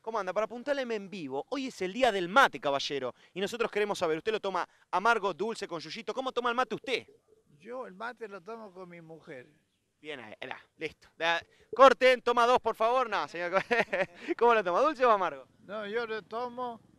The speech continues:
Speaker 2: semi, semi, semi.
Speaker 1: Vamos todavía.
Speaker 2: Dulce ni muy amargo.
Speaker 1: Ni dulce ni muy amargo, como corresponde.
Speaker 2: Como corresponde.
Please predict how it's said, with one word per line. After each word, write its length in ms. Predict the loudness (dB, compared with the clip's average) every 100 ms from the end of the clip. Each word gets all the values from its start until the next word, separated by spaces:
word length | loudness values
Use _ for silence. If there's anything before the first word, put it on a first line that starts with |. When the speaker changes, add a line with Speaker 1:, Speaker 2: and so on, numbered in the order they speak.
| _
Speaker 2:
semi, 680 | -20 -6 -4 -4 -8 -14 -18 _ -20
semi, 400 | -8 -8 -8 -12
semi. 560 | -12 -12 -12 -18 -20 _ _ _ _ _ -2
Speaker 1:
Vamos 280 | 0 0 0
todavía. 480 | 2 4 2 0
Speaker 2:
Dulce 340 | -4 -12 -14 -14
ni 160 | -14
muy 260 | -14 -10 -8
amargo. 640 | -8 -10 -14 -16 -20 -20
Speaker 1:
Ni 180 | -20 -8
dulce 280 | -2 -2 -2
ni 80 | -4
muy 140 | -2
amargo, 320 | 0 2 0 -2
como 180 | -2
corresponde. 500 | 2 2 0 -4 -8 _ _
Speaker 2:
Como 260 | _ -18 -16
corresponde. 600 | -16 -16 -16 -18 -20 -20